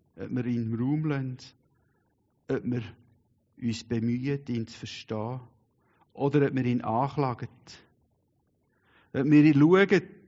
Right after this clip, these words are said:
heranschauen und seine Moti-, Motivation wollen verstehen, oder ob uns das egal ist. Es ist an uns, das Reich Gottes auszubreiten.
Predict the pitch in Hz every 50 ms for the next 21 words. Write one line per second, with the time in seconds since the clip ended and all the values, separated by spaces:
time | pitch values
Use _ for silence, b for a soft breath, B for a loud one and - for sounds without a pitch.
0 | - - - - - _ - - 151 160 170 185 180 180 180 165 147 135 139 131
1 | 120 - _ - - - - 139 120 - 147 135 135 131 123 127 123 120 - -
2 | - 131 - 147 135 131 135 - 131 123 123 123 - - - 131 123 127 131 139
3 | 143 160 160 151 b b b b b b b - - 123 120 120 117 110 - -
4 | - _ _ - - 123 - - - - 117 110 110 117 131 139 131 - _ _
5 | _ _ _ _ _ _ _ _ _ _ _ _ - 127 123 117 123 120 120 110
6 | 120 113 - - 117 107 113 107 - 107 98 98 110 117 117 113 107 - - -
7 | - - _ _ _ _ _ _ _ _ _ _ _ _ _ _ _ _ _ _
8 | _ _ _ _ _ _ _ _ _ _ _ _ _ _ _ _ _ _ _ _
9 | _ _ _ - - 123 135 165 143 156 143 147 156 170 185 185 165 - - -
10 | - - - - - 143 147 139 - - 139 135 139 - - 139 135 131 120 123
11 | 135 - - - - 120 120 110 107 107 - - - -